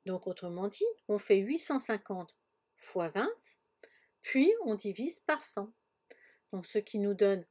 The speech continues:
dix-sept mille divisé par cent, on obtient cent soixante-dix, le même résultat. Donc il faut bien multiplier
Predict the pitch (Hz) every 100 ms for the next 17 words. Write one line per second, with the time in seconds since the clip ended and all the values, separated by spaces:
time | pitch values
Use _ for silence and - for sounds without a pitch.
0 | _ _ _ 202 240 285 - 220 - 202
1 | 190 160 _ _ _ 285 302 233 190 -
2 | - - - 170 _ _ _ - _ _
3 | _ _ - 269 220 190 - 180 214 -
4 | - - 320 - 277 269 233 190 175 -
5 | - _ 180 175 170 214 247 233 220 208
6 | - - _ _ _ - - _ - 208
7 | - 285 285 - 262 233 208 190 _ _
8 | - 180 240 440 480 370 - 285 220 196